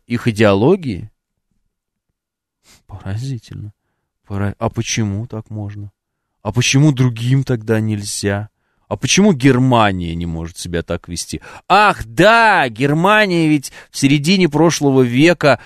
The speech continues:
стала, м, таким государством, которое, в общем-то, проявило себя негативнейшим образом, и теперь Германия не может ничего подобного сказать.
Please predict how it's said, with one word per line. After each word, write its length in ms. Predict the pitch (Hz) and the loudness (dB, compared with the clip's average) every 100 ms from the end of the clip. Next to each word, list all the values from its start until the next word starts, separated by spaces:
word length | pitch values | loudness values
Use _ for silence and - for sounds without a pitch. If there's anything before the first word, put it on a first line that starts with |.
| - - | -16 -14
стала, 600 | - 143 147 143 135 - | -2 2 4 4 2 2
м, 240 | 156 143 131 | 0 0 0
таким 340 | 131 - 131 | 0 2 0
государством, 720 | 127 - 123 139 156 - 135 | 0 0 4 4 2 -2 -2
которое, 440 | 123 123 131 131 123 | 0 0 0 2 2
в 80 | 123 | 0
общем-то, 380 | 117 123 117 | -2 -4 -4
проявило 440 | 110 117 113 123 123 | 0 2 2 2 0
себя 300 | - 117 113 | 0 0 2
негативнейшим 800 | 113 117 110 113 110 - 110 107 | 2 2 2 -2 -2 -2 -2 0
образом, 520 | 127 127 113 104 104 | 0 2 0 0 -4
и 40 | |
теперь 280 | - - 113 | -4 -2 0
Германия 520 | 113 113 117 113 107 | 2 2 2 2 0
не 100 | 104 | -2
может 460 | 101 113 156 139 - | -2 0 0 -2 -8
ничего 180 | 110 101 | -6 -4
подобного 460 | 98 98 90 90 | -2 -2 -4 -6
сказать. 420 | 87 98 90 85 | -8 -8 -6 -8